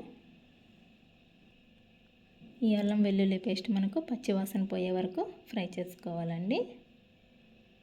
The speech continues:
నెక్స్ట్ ఇందులోకి మీడియం సైజ్ టమాటోలు రెండు తీసుకొని ఇలా సన్నగా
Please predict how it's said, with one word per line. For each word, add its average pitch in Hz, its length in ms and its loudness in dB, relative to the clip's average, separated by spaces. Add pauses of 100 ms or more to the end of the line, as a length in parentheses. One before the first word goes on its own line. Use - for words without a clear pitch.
(580)
నెక్స్ట్ 226 280 -2
ఇందులోకి 196 440 0 (440)
మీడియం 202 400 6
సైజ్ 185 280 4
టమాటోలు 185 540 0
రెండు 175 240 0
తీసుకొని 190 420 2 (280)
ఇలా 202 180 0
సన్నగా 180 340 0